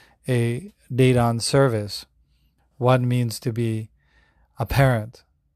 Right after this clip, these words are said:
against a child, or a chi-, child against the parent, a disciple despising their master, a husband oppressing his wife, or a wife despising and oppressing her husband, or in many ways we also state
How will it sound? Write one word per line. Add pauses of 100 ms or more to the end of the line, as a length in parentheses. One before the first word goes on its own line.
(600)
against
a
child,
or
a
chi-, (180)
child
against
the
parent, (480)
a
disciple
despising
their
master, (1400)
a
husband
oppressing
his
wife, (400)
or
a
wife
despising
and
oppressing
her
husband, (640)
or (440)
in
many
ways
we
also
state